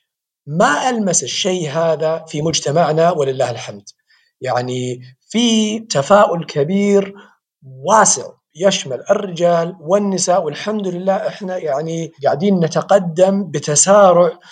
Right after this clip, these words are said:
ففي مجال للجميع والإيجابية والتفاؤل هذا يشمل الرجال والنساء. فيمكن هذا يدل على قوة مجتمعنا، وهي، يعني، حاجة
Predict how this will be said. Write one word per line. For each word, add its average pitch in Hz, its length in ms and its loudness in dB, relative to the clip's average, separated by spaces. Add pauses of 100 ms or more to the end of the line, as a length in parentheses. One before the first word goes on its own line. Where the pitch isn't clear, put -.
(320)
ففي 151 480 2
مجال 190 460 4
للجميع 160 720 -2
والإيجابية 143 1400 -2
والتفاؤل 147 680 0
هذا 185 340 2
يشمل 185 460 -2
الرجال 202 440 6
والنساء. 151 480 0 (420)
فيمكن 147 1000 2
هذا 202 500 4 (100)
يدل 175 340 2
على 185 400 2 (240)
قوة 202 360 2 (160)
مجتمعنا، 151 680 -2
وهي، 185 560 0
يعني، 139 260 -4
حاجة 214 580 2